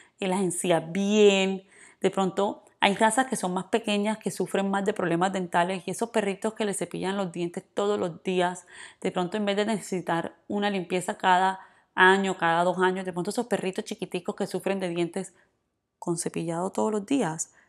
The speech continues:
de pronto le toca una vez cada cinco. O sea, hay una diferencia muy grande en la salud de tu mascota que puedes hacer al cepillarle los dientes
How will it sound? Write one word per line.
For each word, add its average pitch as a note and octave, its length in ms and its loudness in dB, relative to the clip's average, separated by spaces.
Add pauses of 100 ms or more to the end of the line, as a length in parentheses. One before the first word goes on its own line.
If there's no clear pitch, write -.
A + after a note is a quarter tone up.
(120)
de F3 140 -4
pronto D#3 280 -6
le F#3 100 -6
toca - 340 -10
una F3 240 -2
vez F3 180 -8
cada D#3+ 300 -8
cinco. A#3 560 0
O - 520 -20
sea, - 280 -4 (180)
hay F#3 240 -4
una A3 200 -2
diferencia F3 580 -8
muy A3+ 380 -2
grande G#3 480 -4 (480)
en F3 220 -4
la E3 120 -2
salud E3+ 260 -6
de E3 100 -8
tu G#3 140 -6
mascota F3 600 -6 (260)
que F3+ 100 -6
puedes E3 320 -2
hacer E3+ 280 -6
al D#3+ 80 -8
cepillarle E3 460 -6
los E3 160 -4
dientes E3 300 -6